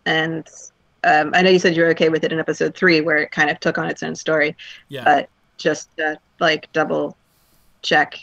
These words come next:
Speaker 1: um, with episodes four, five, and six, the, uh, rivalry between
Speaker 2: Hamilcar.
Speaker 1: Estelle and Hamilcar, is
Speaker 2: Yeah.
Speaker 1: that playing out acceptably, or did you have any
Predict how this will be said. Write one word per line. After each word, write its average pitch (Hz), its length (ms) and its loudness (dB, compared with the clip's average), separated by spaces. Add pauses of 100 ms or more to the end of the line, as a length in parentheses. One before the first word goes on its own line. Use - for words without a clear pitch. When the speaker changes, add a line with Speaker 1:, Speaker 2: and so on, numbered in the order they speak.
(140)
Speaker 1:
um, 160 440 -2 (160)
with 156 180 -2 (220)
episodes - 440 -8
four, 160 140 -6
five, 160 180 -2
and 165 120 -8
six, - 440 -6 (680)
the, 160 460 4 (600)
uh, - 640 -2
rivalry 226 760 0
between 180 720 0 (260)
Speaker 2:
Hamilcar. 135 400 -6
Speaker 1:
Estelle 170 320 0
and 160 100 0
Hamilcar, 208 580 2
is 175 220 2
Speaker 2:
Yeah. 175 60 4
Speaker 1:
that 170 120 2
playing 175 280 2
out 160 300 2
acceptably, 185 840 2
or 156 240 0
did 156 220 -8
you 160 100 -4
have 156 180 -2
any 156 380 -4